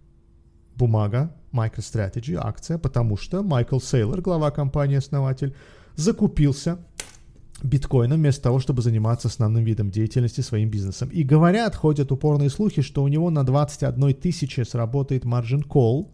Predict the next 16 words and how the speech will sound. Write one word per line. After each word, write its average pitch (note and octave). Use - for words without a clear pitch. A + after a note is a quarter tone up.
Я B2+
где-то C#3
видел C3+
в -
пабликах, D3+
н-, -
не E3
буду E3+
ручаться A#2+
за, G#2+
за G#2
это A2
утверждение, A2+
за A2+
эту A2+
цифру, F3